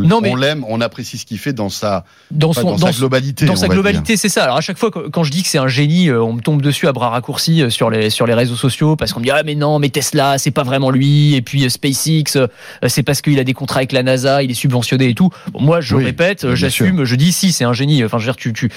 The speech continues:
Speaker 1: tu révolutionnes pas comme ça, euh, trois, quatre secteurs d'activité, euh, en
Speaker 2: Oui.
Speaker 1: étant juste
Speaker 2: On
Speaker 1: un pin-, un pimpin, euh, gl-, gl-, euh, lambda. C'est, c'est pas comme ça que ça marche. Donc, euh, non, non. Euh, si Tesla est Tesla, c'est parce qu'il y a Elon Musk. Si SpaceX fait atterrir des fusées, c'est parce qu'il y a Elon Musk, et cetera, et cetera.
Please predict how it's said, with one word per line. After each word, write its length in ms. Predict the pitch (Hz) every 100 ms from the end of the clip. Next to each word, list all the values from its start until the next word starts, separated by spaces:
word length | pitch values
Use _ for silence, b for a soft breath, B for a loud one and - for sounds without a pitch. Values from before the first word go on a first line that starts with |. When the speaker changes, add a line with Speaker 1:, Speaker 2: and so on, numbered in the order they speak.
| B B
Speaker 1:
tu 140 | -
révolutionnes 560 | 143 160 175 165 165 151
pas 140 | 170
comme 140 | 139
ça, 260 | 127 160 160
euh, 140 | 123 113
trois, 260 | 127 156
quatre 240 | 147 170 139
secteurs 320 | 151 - 131
d'activité, 680 | 127 - 135 135 165 180 180
euh, 280 | 123 117 117
en 60 |
Speaker 2:
Oui. 140 | 135 131
Speaker 1:
étant 240 | 131 160
juste 220 | 131 151
Speaker 2:
On 120 | 104
Speaker 1:
un 80 | 123
pin-, 340 | 135 135 127 120
un 60 |
pimpin, 460 | 120 131 160 156 127
euh, 40 |
gl-, 400 | 117 117 117 110
gl-, 140 | 113 113 B B B
euh, 300 | 104 110 120
lambda. 380 | 127 143 135 107
C'est, 140 | 98 110
c'est 120 | -
pas 120 | 131
comme 100 | 131
ça 120 | 127
que 60 | -
ça 60 |
marche. 200 | 135 110
Donc, 180 | - 110
euh, 60 | 107
non, 120 | 135
non. 140 | 156 110 B B B
Euh, 800 | 110 107 104 104 104 104 104 104
si 240 | 104 - 139
Tesla 440 | 135 147 139 127
est 180 | 143 135
Tesla, 380 | 131 - 135 131
c'est 160 | - 123
parce 200 | 123 -
qu'il 120 | 127
y 100 | 117
a 40 |
Elon 160 | 107 107
Musk. 300 | 123 143 -
Si 80 | 123
SpaceX 440 | - 127 139 -
fait 100 | 120
atterrir 260 | 113 113 117
des 80 | 110
fusées, 200 | 117 113
c'est 100 | 120
parce 140 | 110
qu'il 120 | -
y 40 | 110
a 20 |
Elon 80 | 101
Musk, 180 | 135 -
et 40 | 127
cetera, 240 | - 110
et 40 |
cetera. 220 | 110 107